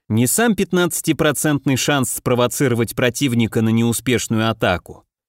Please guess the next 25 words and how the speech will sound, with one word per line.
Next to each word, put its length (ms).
а 120
возможность 580
самому 480
противостоять 800
провокациям 720
противника. 760
К 60
тому 240
же 100
я 140
совершенно 520
неожиданно 600
обнаружил, 640
что 240
пока 260
я 220
нахожусь 460
за 120
ширмой, 480
никто 360
другой 340
сюда 320
зайти 340
не 140
может. 420